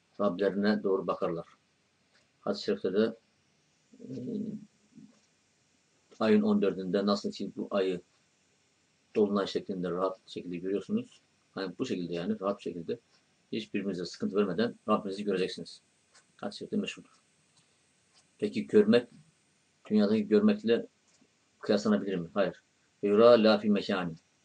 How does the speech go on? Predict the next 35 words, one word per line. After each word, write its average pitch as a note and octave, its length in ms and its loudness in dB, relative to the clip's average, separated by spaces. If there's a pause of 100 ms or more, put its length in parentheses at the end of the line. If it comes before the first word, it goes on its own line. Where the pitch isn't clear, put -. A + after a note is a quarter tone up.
(500)
Bir A#2 100 2
mekanda G#2 460 4
olmadığı G2+ 280 4
halde F#2 220 -4
görülür. F2+ 300 -12 (220)
Ve G2+ 100 -2
la G#2 260 2 (300)
ala G2+ 280 0
cihetin G#2 640 0
min G2 420 -6
mukabeletin. F#2 720 -4 (720)
Karşı - 300 -2
tarafta G#2+ 500 0 (580)
bulunan G#2 340 4
bir G#2 100 2
cihette G#2+ 420 2
olmaksızın. F#2 540 -4 (640)
Ev A2 80 -4
ittisal G#2 440 0
şuayin, G#2 600 0
yani G#2 140 0
ışıkların G#2 480 -2
bitişmesi - 480 -4
olmaksızın. G2+ 520 0 (280)
Ve G#2 80 -4
subuti G#2 360 -2
mesafetin G2+ 580 -2
beyne G2 160 -2
ray F#2+ 300 0
ve F#2+ 120 -4
beyne G2 180 -2
Allah G2 260 -6
Teala, G2+ 320 0
Allah G#2 180 -2
Teala G#2 300 0